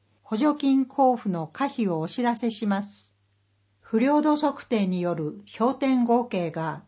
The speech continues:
百点未満の場合、対象となりません。不良度測定による評点合計が百点以上で、丸一の要件を満たす場合、本申請をしてください。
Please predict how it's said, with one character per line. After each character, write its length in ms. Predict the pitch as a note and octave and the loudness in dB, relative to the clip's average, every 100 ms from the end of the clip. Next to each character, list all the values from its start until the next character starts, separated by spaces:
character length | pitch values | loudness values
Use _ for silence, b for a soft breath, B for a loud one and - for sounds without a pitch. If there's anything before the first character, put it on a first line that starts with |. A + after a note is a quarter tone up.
| _ | _
百 260 | - G#3 - | -6 -6 -4
点 240 | C#4 C#4+ | -2 2
未 160 | C4+ C4+ | 2 4
満 260 | C4+ A#3+ | 4 2
の 120 | G3 | 0
場 140 | D3+ D#3+ | 0 -4
合、 240 | D#3 D3+ D3+ - - | -4 -6 -10 -18 -10
対 200 | G#3 A#3+ | -6 -4
象 240 | - A#3 | -2 -2
と 200 | A3+ G3+ | -2 -4
な 140 | F3 F3 | -4 -6
り 100 | F3 | -8
ま 160 | - | -10
せ 220 | - E3 | -10 -8
ん。 140 | D#3 D3 _ _ _ _ _ _ _ _ _ | -8 -12 _ _ _ _ _ _ _ _ _
不 200 | _ A#3 | _ -2
良 200 | C4+ D4 | 2 2
度 120 | C#4+ C#4 | 2 -2
測 280 | C#4+ C#4 | -2 -4
定 220 | - G3+ F#3 | -2 -2 0
に 140 | F3 | -2
よ 140 | F3 | -2
る 240 | E3+ D#3+ - | -2 -6 -8
評 280 | - A3+ C4 | -4 -2 0
点 260 | C4+ C4 | 0 2
合 220 | A#3+ A#3+ A#3+ | 2 2 0
計 260 | F3+ D#3+ | -4 -4
が 300 | E3 D#3+ G3 - | -4 -6 -8 -14
百 260 | - A3+ - | -6 -6 -6
点 320 | - C4+ C4 | -2 2 4
以 80 | A#3+ | 2
上 280 | A#3 G#3+ E3+ | 2 0 0
で、 320 | D#3+ D3+ - _ - | -4 -6 -10 _ -4
丸 240 | G3+ B3 | -2 -2
一 300 | A#3+ A#3+ A3 | -2 -2 -2
の 260 | G#3 G3+ G3+ | 0 0 -2
要 280 | G3+ C4+ C#4 | 0 0 0
件 320 | C#4+ C4+ G3+ | 0 2 2
を 80 | E3+ | -2
満 140 | F3 | -2
た 120 | - | -2
す 140 | A3+ E3+ | -2 -6
場 140 | E3+ | -4
合、 300 | D#3+ D#3 D3 _ | -2 -4 -8 _
本 260 | - C#4 D4+ | 0 2 2
申 240 | D#4+ D4+ | 2 0
請 280 | D4 G#3+ F#3+ | 2 0 2
を 180 | E3 D#3+ | 0 -4
し 140 | - | -4
て 120 | G#3+ | -6
く 100 | G#3 | -4
だ 140 | F#3 - | -6 -6
さ 180 | F3 | -6
い。 140 | D3+ | -8